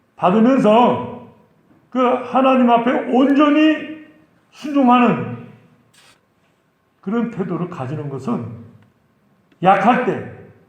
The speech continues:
다윗이 "아이고, 이제 뭐 끝났구나. 아이고, 창피해서 눈을 들고 다닐 수, 얼굴을 들고 다닐 수가 없구나. 이 아들이 뭐 이렇게 반역을 해서 온갖 부정을 저질렀으니."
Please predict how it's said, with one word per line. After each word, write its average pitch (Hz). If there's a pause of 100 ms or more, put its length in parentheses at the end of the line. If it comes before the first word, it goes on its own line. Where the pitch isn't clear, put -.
(720)
다윗이 151 (380)
"아이고, 160
이제 185
뭐 180 (340)
끝났구나. 143 (1000)
아이고, 170
창피해서 180 (580)
눈을 196
들고 175
다닐 151
수, - (760)
얼굴을 196
들고 180
다닐 160
수가 -
없구나. 156
이 120
아들이 156
뭐 247
이렇게 196
반역을 175
해서 170 (640)
온갖 170
부정을 156
저질렀으니." 131